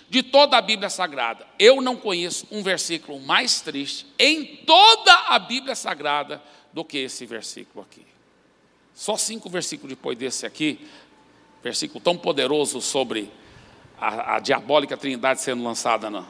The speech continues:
no lago de fogo, é o versículo, na minha opinião, mais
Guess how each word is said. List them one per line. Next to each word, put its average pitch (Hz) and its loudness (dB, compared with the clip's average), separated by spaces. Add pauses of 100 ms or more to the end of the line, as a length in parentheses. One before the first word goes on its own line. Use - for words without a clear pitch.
(160)
no 110 -8
lago 113 2
de 101 -12
fogo, 151 0 (1400)
é 135 2
o 147 2
versículo, 143 -6
na 127 0
minha 156 -4
opinião, 139 -2
mais 226 4